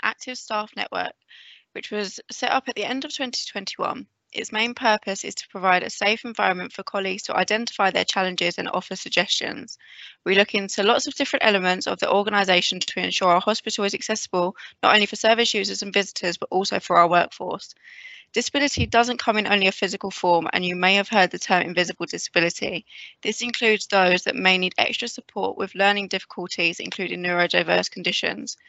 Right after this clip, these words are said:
We're discussing ways to improve our services and ways of working for people who may consider themselves to be in this category too.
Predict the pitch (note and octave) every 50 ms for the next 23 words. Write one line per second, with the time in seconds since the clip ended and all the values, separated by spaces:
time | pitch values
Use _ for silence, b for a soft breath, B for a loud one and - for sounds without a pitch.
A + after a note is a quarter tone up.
0 | B B B B B B B B F#3+ F#3+ - G3 - - - G#3+ A#3+ - A#3+ A#3+
1 | A#3+ A3 G3+ F#3 F#3+ - - F#3+ F#3 - - A3 F#3+ F#3 - F3 F#3+ G3+ - G#3
2 | G#3 G#3 G#3 - - - F#3 - F3+ - - - F#3 F3+ F3+ F3+ F#3 F#3 F#3 -
3 | F#3+ F#3 G3+ - - G#3 G3+ - G#3 - - F#3 F3 - - F3 F#3 G#3 F#3+ F3
4 | F3 F3 E3 - - F3+ - - G#3+ A3 A3 A3+ A3 - - F3+ F3+ F3+ - -
5 | - F3+ F3 E3+ F3 F3 - - F#3 - - - - E3 E3 - - D#3+ D#3 D#3+
6 | - D3+